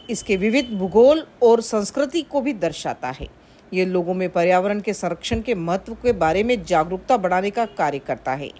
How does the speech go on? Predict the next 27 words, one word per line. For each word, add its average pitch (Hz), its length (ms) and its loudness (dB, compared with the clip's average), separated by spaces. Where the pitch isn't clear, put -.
और 302 140 6
देशभक्ति 294 840 4
और 240 100 4
साहस 214 460 -4
का 277 120 -4
संचार 156 580 -4
करता 135 260 -6
है। 143 200 -10
इसके 214 280 -4
अलावा 185 260 2
ये 202 200 0
स्थानीय 214 460 -2
समुदायों 202 540 0
को 240 140 4
अपने 208 240 -4
अभियान 226 440 -2
से 269 180 -4
जोड़ता 147 520 -4
है। 147 140 -6
शिष्टमंडल 440 640 4
द्वारा 392 260 6
कहा 254 300 0
गया 311 200 4
कि 320 200 -6
अब 233 160 -2
तक 320 280 2
इस - 160 -6